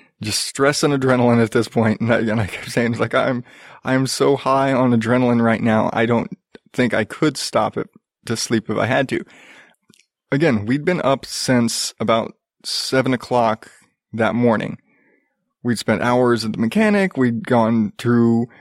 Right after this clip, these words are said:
you know, the grueling heat and the on and off and on and off of, you know, just chugging down the road, trying to make it to the next stop, the next place we could s-, find somewhere to cool down. And so we've basically already been on the road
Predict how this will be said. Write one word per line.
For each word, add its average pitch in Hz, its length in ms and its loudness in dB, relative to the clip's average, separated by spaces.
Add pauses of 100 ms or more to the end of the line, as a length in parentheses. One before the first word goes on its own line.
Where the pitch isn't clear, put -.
(320)
you 131 160 0
know, 120 80 4
the 107 160 0
grueling 147 460 2
heat 170 360 0
and 120 180 2
the 110 200 0
on 135 280 2
and 120 140 0
off 143 300 -2
and 123 100 2
on 139 180 2
and 123 80 0
off 151 240 0 (460)
of, 113 640 -2 (320)
you 123 80 2
know, 113 300 4 (360)
just 120 200 -6
chugging 139 520 0
down 131 280 2
the 123 100 2
road, 135 440 2 (120)
trying 131 460 0
to 120 100 0
make 127 340 2
it - 240 -2
to 156 220 2
the 120 80 2
next 123 300 0
stop, 147 420 -2
the 120 80 -4
next 120 240 0
place 143 260 0
we 135 80 -4
could 117 140 -4
s-, - 80 -18 (100)
find 135 300 0
somewhere 127 260 0
to 113 100 -2
cool 135 440 0
down. 143 540 0 (1160)
And 139 540 0 (180)
so - 140 -4
we've 170 180 2
basically 170 380 0
already 185 240 2
been 151 240 2
on 170 160 2
the 139 80 0
road 123 540 2